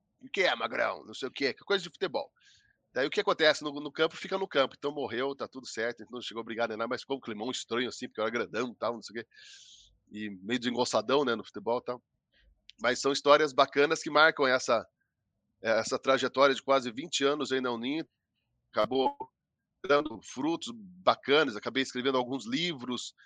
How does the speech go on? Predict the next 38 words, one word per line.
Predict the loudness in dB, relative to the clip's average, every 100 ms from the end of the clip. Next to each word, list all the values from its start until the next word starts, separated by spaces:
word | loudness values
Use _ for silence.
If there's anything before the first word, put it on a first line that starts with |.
| _
pela | -4 -4
editora | -4 -4 -2
Intersaberes, | -2 -6 -4 -4 0 2 2 -2 -6 -14 _ _ -12
A, | -12 -6 -2
a, | 0 0 -2
a, | -2 -2 -2
o, | -6 -12 -16 -14
eu, | -10 -8
eu, | -8 -10 _ _
eu | -14 -14 -16 _ _ _ _
aprendi | -4 0 0 0 -4 -6 -8 -14 _
a | 0
dar | 4 4 6
aula | 4 2 0
na | 0
Uninter, | -2 -2 -6 -6 -10 -12 _ _ _ _ _ 4
aprendi | 6 6 0 0 2
a | 2
virar | 4 8 8 6 0
autor | -2 0 4 4
na | 4
Uninter, | 0 -2 -6 -6 -6
aprendi | -6 -4
a | -6
escrever | -2 -2
rota | 4 6 6 4
na | -4
Uninter, | -4 -4 -6 -8 -10 -12 _ _ _ _
aprendi | -4 -2 0
muita | 2 2
coisa, | 6 6 6 4
então | -4
eu |
sou | -2 4
grato, | 8 8 6 -6 -14
sou | -14 -10
muito | -8 -8 0
grato, | 2 2